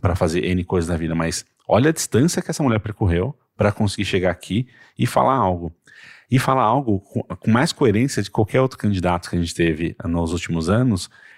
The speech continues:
mesmo eventualmente, essa coerência, eventualmente por conta de, da nossa sociedade, sendo contra o que ela, o, eh,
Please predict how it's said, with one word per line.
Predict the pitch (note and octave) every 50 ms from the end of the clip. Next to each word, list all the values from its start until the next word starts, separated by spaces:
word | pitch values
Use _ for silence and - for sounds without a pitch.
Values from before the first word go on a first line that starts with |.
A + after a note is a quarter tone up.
| - - _ -
mesmo | G2+ A#2 C3+ D3 C#3+ D3+ D3+ - -
eventualmente, | G#2+ G2 A2+ A2 G#2+ - G#2 G2+ F#2+ F#2+ F2+ - - - -
essa | - - F#2+ - A2+
coerência, | G2 - A2 G2+ F#2+ F#2+ G#2+ B2 D3 - - - F2+ E2+ - - E2 - - -
eventualmente | F#2+ F2+ G2+ G#2 - G#2+ G2 F#2 F2+ F2+ F2 - -
por | - - G#2 G2 -
conta | - G2 F2+ F2 - F2+
de, | E2 D#2+ D#2 D#2+ D#2+ D#2 D2+ - -
da | E2+
nossa | E2+ F2 E2+ -
sociedade, | F2 - - F2 E2+ F#2 G#2 A#2 A#2+ A2 A2 G#2 - - - _ _ _ _ _ _
sendo | - - - - A#2+ A#2 B2+ B2+ B2+ B2
contra | - - C3+ C#3 D#3+ F#3+ G3+ - G#3+ A3 A3+ A3+ - _ _ _ _ _ _ - - - -
o | - A#2 A2
que | - - B2
ela, | A#2 A#2 - G#2+
o, | G2+ - - -
eh, | G2 G2+ G2 F#2+